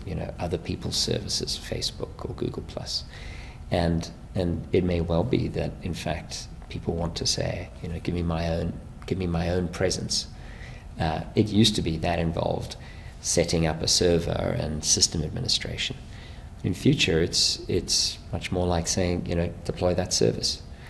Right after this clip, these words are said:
And, uh, um, the pendulum currently has swung towards, you know, um, consuming that service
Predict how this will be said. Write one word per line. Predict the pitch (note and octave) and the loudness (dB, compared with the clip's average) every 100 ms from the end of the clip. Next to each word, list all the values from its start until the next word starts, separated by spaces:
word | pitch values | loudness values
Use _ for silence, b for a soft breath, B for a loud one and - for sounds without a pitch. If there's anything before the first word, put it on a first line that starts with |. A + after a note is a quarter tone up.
| B B - | B B -6
And, | G2 F2+ F2 F2 E2+ - - - - - - | 0 2 2 2 -2 -6 -14 -16 -16 -12 -4
uh, | E2+ E2+ E2+ - - - - - - - | 0 0 -2 -6 -12 -14 -16 -16 -16 -8
um, | - F2 E2+ E2 - - - - - - - - - - - | -6 -4 -4 -6 -8 -10 -12 -14 -12 -14 -14 -14 -14 -14 -6
the | G2+ | 0
pendulum | - B2+ B2 F#2 E2+ | 12 12 12 6 2
currently | E2+ F2+ F2 E2 | 4 4 6 2
has | D#2 | 2
swung | - - E2+ E2 | 2 2 2 2
towards, | E2 - F2 F2 - - - - - | 0 -2 -2 -2 -2 -4 -6 -12 -4
you | E2+ | -4
know, | E2+ - - - - - - - | -4 -6 -10 -8 -8 -8 -10 -6
um, | E2+ E2 - | -4 -4 -4
consuming | F2+ - G2 E2+ D#2+ | 0 2 4 4 4
that | D#2+ - | 0 0
service | E2+ E2 F2 - - | 0 0 0 0 -2